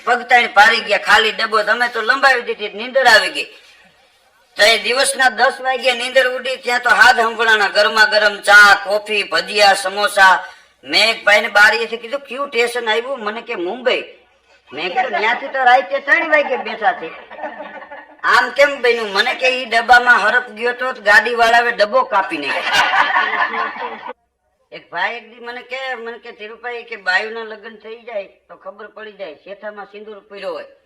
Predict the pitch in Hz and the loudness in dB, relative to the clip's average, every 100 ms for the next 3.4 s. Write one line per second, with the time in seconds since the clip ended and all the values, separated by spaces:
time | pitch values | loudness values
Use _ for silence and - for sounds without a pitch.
0 | _ _ - 160 175 196 214 220 208 202 | _ _ -12 -8 -8 -10 -10 -8 -8 -8
1 | 208 196 196 214 202 214 233 - - _ | -10 -12 -10 -10 -8 -8 -8 -10 -20 _
2 | 175 214 208 233 233 233 214 202 226 208 | -20 -18 -14 -10 -4 -4 -4 -10 -10 -10
3 | 254 262 214 185 | -8 -6 -6 -8